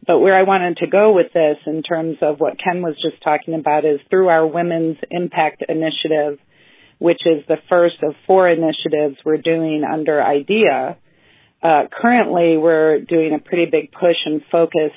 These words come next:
on unconscious bias in the context of our male, and that's M A L E. I'm a Midwesterner, and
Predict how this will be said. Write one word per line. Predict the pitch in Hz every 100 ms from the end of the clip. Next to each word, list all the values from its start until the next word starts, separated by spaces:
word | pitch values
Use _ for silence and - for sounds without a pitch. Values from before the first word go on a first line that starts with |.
| -
on | 165 156 151 151 143
unconscious | 160 175 156 - 180 160 - 156 -
bias | 143 170 175 160 147 143 _ _ _ _ _ _ -
in | 170 165
the | 156 -
context | 175 175 - 156 - -
of | 170 156
our | 156 151 -
male, | 170 180 185 175 156 156
and | 151 160
that's | 156 -
M | 180 185
A | 180 175 -
L | 165 170
E. | - 175 165 139
I'm | 165 170
a | 156 151 _ _ -
Midwesterner, | 185 180 175 175 - 185 165 165
and | 160